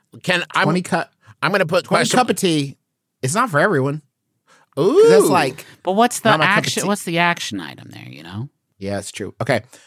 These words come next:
Speaker 2: I gu-, I guess I'll leave it for now.
Speaker 3: No.
Speaker 2: I mean,
Speaker 1: Twenty
Speaker 2: I
Speaker 1: cup
Speaker 2: don't
Speaker 1: of tea,
Speaker 2: No.
Speaker 1: taking
Speaker 2: It's
Speaker 1: a
Speaker 2: not
Speaker 1: break.
Speaker 2: exciting enough. I, no,
Speaker 3: Not exciting.
Speaker 2: it's not exciting enough.
Speaker 1: Okay.
Speaker 2: Twenty Chucky Free, The Doll's Gotta Go. That's an I P
Speaker 3: Yeah.
Speaker 2: that I don't think we necessarily can get the rights
Speaker 3: Yeah,
Speaker 1: Yeah.
Speaker 3: for sure.
Speaker 2: for.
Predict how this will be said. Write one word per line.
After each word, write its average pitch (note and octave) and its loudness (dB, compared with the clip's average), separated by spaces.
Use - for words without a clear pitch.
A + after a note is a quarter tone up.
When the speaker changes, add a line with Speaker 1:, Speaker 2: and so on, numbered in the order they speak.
Speaker 2:
I B2 -4
gu-, B2 -4
I C#3 -4
guess F#3+ -2
I'll F#3+ 2
leave E3 0
it F#4+ -2
for - -4
now. D4 -2
Speaker 3:
No. C#4 2
Speaker 2:
I G#2+ 2
mean, F2+ 0
Speaker 1:
Twenty G#3+ 0
Speaker 2:
I - -4
Speaker 1:
cup F3 0
Speaker 2:
don't F3 0
Speaker 1:
of D#3 -6
tea, D3 0
Speaker 2:
No. D#2+ -6
Speaker 1:
taking C3 -4
Speaker 2:
It's A3+ -2
Speaker 1:
a - -2
Speaker 2:
not G#3 4
Speaker 1:
break. F#3+ 2
Speaker 2:
exciting B2 -2
enough. F2+ -8
I, C#3 -2
no, F2+ -8
Speaker 3:
Not A#2+ -2
exciting. G2 -8
Speaker 2:
it's D2 -8
not A#2+ -4
exciting G1+ -16
enough. - -16
Speaker 1:
Okay. G#2 -10
Speaker 2:
Twenty A#3 2
Chucky A3+ -2
Free, E3+ 0
The C3+ -2
Doll's C3+ 0
Gotta A#2+ -2
Go. F2+ -10
That's F#3 -2
an - -4
I D3 0
P C#3+ -4
Speaker 3:
Yeah. C#3 0
Speaker 2:
that B2+ 0
I C3 2
don't C3+ -4
think B2+ -4
we B2+ -2
necessarily A2+ -4
can G#2 -6
get G2 -8
the E2+ -8
rights - -6
Speaker 3:
Yeah, D#3+ 2
Speaker 1:
Yeah. G2+ 0
Speaker 3:
for C#3 0
sure. E2 -6
Speaker 2:
for. A#2+ -4